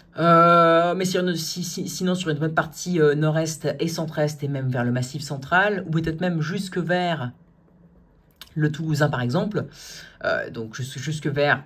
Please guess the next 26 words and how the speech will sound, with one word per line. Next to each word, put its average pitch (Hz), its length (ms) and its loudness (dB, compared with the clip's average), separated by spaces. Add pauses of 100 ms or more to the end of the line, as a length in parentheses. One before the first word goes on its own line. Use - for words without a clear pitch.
euh, 104 120 -6
le 127 120 0
sud-ouest, 147 440 -2
on 143 40 -6
pourrait, 127 200 -2 (120)
on 127 80 -4
pourrait 143 220 -6
ne 139 80 -4
même 131 160 -2
pas 131 80 -4
dépasser 123 340 -4
les 139 80 -6
deux 160 140 -6
slash 139 240 -6
trois 139 160 -4
degrés, 127 320 0 (400)
euh, 117 40 0
au 131 140 4
meilleur 156 320 2
de 156 80 -2
la 160 160 4
journée. 165 380 0
Donc 135 240 -4
oui, 208 220 -4
on 139 60 -2
ne, 127 180 2